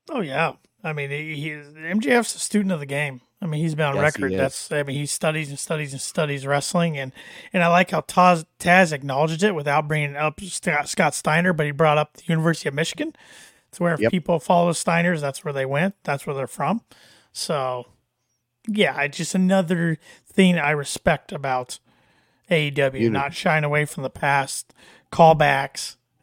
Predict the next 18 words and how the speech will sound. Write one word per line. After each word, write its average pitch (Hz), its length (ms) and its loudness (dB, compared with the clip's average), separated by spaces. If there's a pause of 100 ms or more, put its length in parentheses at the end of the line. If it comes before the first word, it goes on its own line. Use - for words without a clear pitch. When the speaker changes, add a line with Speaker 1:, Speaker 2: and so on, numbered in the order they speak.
Speaker 1:
et - 40 -12
cetera. - 440 -8 (500)
Speaker 2:
Yep, 101 220 -4 (160)
that - 260 -8
University 107 960 -2
of 98 200 -2
Michigan 101 760 -2
Speaker 1:
<laughs> - 40 -12
Speaker 2:
math. 90 500 -6 (1160)
Speaker 1:
One 196 180 8
does 175 160 4
not 180 240 4
hate 175 180 2
Steiner 170 360 2
math, 160 240 2
Speaker 2:
Oh. 92 180 2
Speaker 1:
Majin 139 320 -6
says. 131 480 -8